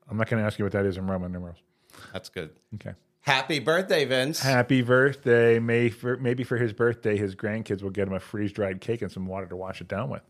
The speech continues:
Speaker 2: Yeah, there's a lot of things on that commercial. Vince, for some reason, sitting there, and he's staring at the camera as if he's on some kind of acid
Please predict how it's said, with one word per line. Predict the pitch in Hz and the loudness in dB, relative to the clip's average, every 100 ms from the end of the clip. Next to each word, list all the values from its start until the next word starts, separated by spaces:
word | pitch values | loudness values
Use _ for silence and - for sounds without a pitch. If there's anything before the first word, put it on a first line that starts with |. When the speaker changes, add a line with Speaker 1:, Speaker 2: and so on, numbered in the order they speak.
| _ _ _ _ _ _ _ - | _ _ _ _ _ _ _ -4
Speaker 2:
Yeah, | 113 104 98 | 0 0 0
there's | 135 202 | -2 0
a | 147 | -2
lot | 98 104 110 | 0 0 0
of | - | -2
things | 101 92 | -4 -4
on | 92 | -6
that | 90 78 | -6 -6
commercial. | 90 82 87 85 82 78 78 _ _ _ _ _ _ - | -8 -8 -10 -10 -10 -10 -12 _ _ _ _ _ _ -4
Vince, | 156 190 - - - | -4 -4 -8 -8 -6
for | 101 | -6
some | 95 - 147 185 147 | -6 -4 -4 -4 -4
reason, | 127 113 90 87 87 87 90 - _ _ _ _ | -4 -4 -6 -6 -6 -6 -10 -16 _ _ _ _
sitting | - - 151 160 117 | -8 -4 -2 -2 -2
there, | 90 90 85 85 92 - _ _ - | -2 0 0 -2 -6 -12 _ _ -2
and | 107 92 | -2 -2
he's | 120 104 | -6 -6
staring | - - 117 139 175 160 | -4 -4 0 0 0 -4
at | 117 104 | -6 -8
the | |
camera | 95 - 110 107 95 80 78 - | -12 -6 -4 -2 -4 -4 -6 -6
as | 98 95 - | -6 -4 -4
if | 107 98 _ | -4 -6 _
he's | _ 131 131 - | _ -8 -8 -6
on | 110 104 98 | -4 -4 -4
some | - 117 120 | -6 -6 -8
kind | - 107 104 85 | -8 -4 -4 -6
of | 76 - | -10 -6
acid | 92 101 104 - 82 | -2 0 -2 -4 -8